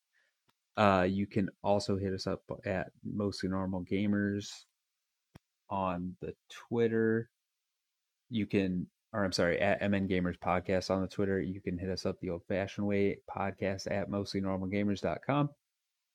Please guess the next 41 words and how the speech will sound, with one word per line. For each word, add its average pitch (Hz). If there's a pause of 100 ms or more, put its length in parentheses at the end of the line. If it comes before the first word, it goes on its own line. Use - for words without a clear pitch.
(340)
And 120
you 120
can 120
go 117
check 113
out 110
our 113
website, 104
hit 104
up 101
all 98
of 95
us 95
on 95
social 95
media 98
if 95
you 95
want. 92
I'm 92
at 92 (140)
Johnny 95
Samsonite 92
or 98
Nugtets 92
on 95 (320)
all 101
the 98
video 95
gaming 95
platforms. 101 (140)
A 104
J 98
is 95
at 92
A 101
J 95
underscore 98
I 98
D, 98 (600)
and 92